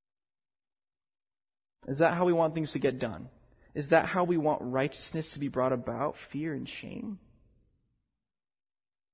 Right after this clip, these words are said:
These types of methods lead me to believe that we actually, as a church, haven't truly embraced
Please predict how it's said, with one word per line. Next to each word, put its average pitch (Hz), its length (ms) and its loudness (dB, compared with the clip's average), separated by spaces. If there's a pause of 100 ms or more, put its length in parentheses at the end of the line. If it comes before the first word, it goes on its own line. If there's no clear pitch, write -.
(1400)
These 190 180 2
types 226 260 4
of 190 120 0
methods 165 480 4
lead 160 160 6
me 185 100 2
to 190 60 4
believe 147 360 4
that 131 160 4
we 190 220 2
actually, 120 680 -2
as 127 140 -2
a 147 40 -8
church, - 520 -6 (380)
haven't 160 360 2
truly 170 460 2
embraced 131 640 2